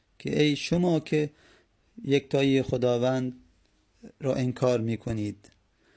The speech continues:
شأن شما نیست که انکار بکنید یکتایی خداوند را. و خبر می‌ده بهشون، خبر ابتدایی،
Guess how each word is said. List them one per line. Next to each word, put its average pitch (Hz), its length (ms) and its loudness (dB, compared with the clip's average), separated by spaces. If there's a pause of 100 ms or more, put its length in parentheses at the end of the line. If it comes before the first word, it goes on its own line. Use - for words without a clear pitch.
(440)
شأن 151 400 2
شما 156 340 4
نیست 208 420 2
که 151 200 2
انکار 123 340 0
بکنید 117 380 -2
یکتایی 113 420 0
خداوند 107 600 -2
را. 104 220 -2 (840)
و 139 240 2
خبر 139 500 0
می‌ده 131 280 0
بهشون، 127 560 -2 (600)
خبر 127 580 0 (380)
ابتدایی، 120 880 -2